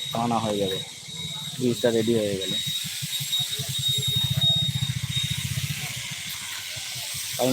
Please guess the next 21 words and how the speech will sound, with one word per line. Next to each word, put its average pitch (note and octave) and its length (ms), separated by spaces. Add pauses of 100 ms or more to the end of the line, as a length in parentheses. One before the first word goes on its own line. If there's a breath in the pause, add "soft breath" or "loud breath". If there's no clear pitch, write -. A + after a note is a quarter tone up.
এখান C#3 180
দিয়ে C#3+ 140
রোড C#3+ 180
হয়ে C#3+ 160
যাবে। C3+ 160 (4000)
তো D3+ 60 (100)
তোমরা D#3+ 180 (100)
দেখলে F#3 240 (1700)
ব্রিজ D#3 240 (480)
কিন্তু D3+ 220 (140)
প্রায় D3+ 240 (1500)
কমপ্লিটের F3 520
মুখে, D#3+ 260
ব্রিজ D#3+ 260
কিন্তু F3+ 160 (100)
প্রায় F3+ 260
কমপ্লিটের F3 460
মুখে, E3 260
সেটা E3+ 220
আমরা E3 220
কিন্তু F3 200